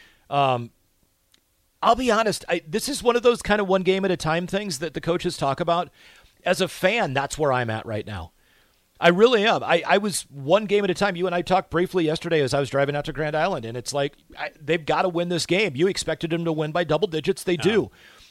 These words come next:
Speaker 1: It's a game they should have won. There's, y-, it, but at the same time, I wasn't saying, "Well, you know, let's look ahead 'cause we already know we're gonna beat Michigan," or, excuse me, Minnesota. And, you know, let's jump ahead to that Michigan State game.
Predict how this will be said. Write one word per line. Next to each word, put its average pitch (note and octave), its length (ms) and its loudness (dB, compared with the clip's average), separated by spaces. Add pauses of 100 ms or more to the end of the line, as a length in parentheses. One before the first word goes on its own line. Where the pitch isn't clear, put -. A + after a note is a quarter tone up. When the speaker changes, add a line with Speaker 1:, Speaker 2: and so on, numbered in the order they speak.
Speaker 1:
It's E3+ 160 -4
a F#3 60 0
game D#3+ 260 0
they F#3 100 4
should E3+ 260 0
have D#3 140 -2
won. D#3+ 360 0
There's, C#3 360 -2 (260)
y-, D3+ 120 -2
it, D#3 360 -4
but E3+ 200 0
at E3 140 2
the D#3+ 60 -4
same G3 280 0
time, F3+ 280 2
I D3+ 80 6
wasn't D#3+ 360 2
saying, F3 400 0
"Well, G3+ 560 4
you F#3+ 120 -2
know, F#3 80 -2
let's F#3+ 220 -6
look F#3+ 140 -6
ahead F3 280 0
'cause F3+ 360 -4
we E3+ 160 -2
already F#3 160 0
know E3+ 200 2
we're G#3+ 160 2
gonna C3+ 160 0
beat B2 160 -6
Michigan," A2+ 440 -8 (400)
or, D3 160 4
excuse E3 320 -2
me, B2 80 -4
Minnesota. B2 500 -2 (600)
And, B2+ 140 0
you D3 120 -2
know, C#3 120 2
let's E3 140 0
jump D3+ 180 2
ahead D3+ 180 2
to D#3 60 -4
that D3+ 140 -2
Michigan C#3+ 280 -2
State F3 260 0
game. C#3 340 -6